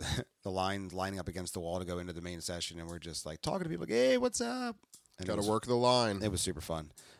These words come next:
Speaker 1: Um, and then probably, like, what,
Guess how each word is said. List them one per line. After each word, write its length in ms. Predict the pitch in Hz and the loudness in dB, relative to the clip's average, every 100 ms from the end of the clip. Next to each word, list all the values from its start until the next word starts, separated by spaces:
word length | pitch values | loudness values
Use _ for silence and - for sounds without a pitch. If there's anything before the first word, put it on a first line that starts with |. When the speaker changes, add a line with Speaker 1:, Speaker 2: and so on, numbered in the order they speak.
| _ | _
Speaker 1:
Um, 300 | 92 90 82 - | -2 -2 -4 -6
and 180 | 92 92 | -6 -4
then 280 | 98 92 | -4 -4
probably, 800 | 85 - 107 113 127 135 131 127 - - | -4 0 2 2 2 2 2 0 -6 -8
like, 240 | 92 85 - _ _ _ _ _ _ - | -4 -4 -8 _ _ _ _ _ _ -8
what, 160 | 85 | -8